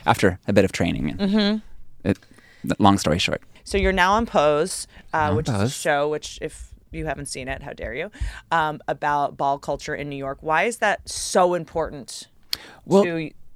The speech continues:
Speaker 2: your community?
Speaker 1: it's the first show where every trans role has been played by a trans person. And, um, it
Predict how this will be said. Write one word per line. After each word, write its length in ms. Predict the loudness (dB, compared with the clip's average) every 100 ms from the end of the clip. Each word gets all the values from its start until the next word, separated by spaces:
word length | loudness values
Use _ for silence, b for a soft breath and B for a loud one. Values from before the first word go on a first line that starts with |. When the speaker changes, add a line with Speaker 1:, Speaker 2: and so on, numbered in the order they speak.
| -12
Speaker 2:
your 100 | -8
community? 540 | -6 -6 -10 -10 -10 0
Speaker 1:
it's 200 | 2 4
the 100 | 2
first 260 | 4 4
show 320 | 6 8 8 6
where 500 | 4 4 6 4 4
every 440 | 2 4 2 2
trans 520 | 0 2 4 4 2
role 400 | 0 2 2 2
has 240 | 0 -2 0
been 200 | -2 -2
played 260 | -2 -2
by 120 | -2
a 120 | -4 -4
trans 640 | -6 -4 -4 -4 -6 -8 _ _
person. 520 | -6 -4 0 4 2 0 B B B B 2
And, 520 | 4 6 4 2 0 -2
um, 320 | 0 0 0 -4 -12 _ -4
it 140 | -2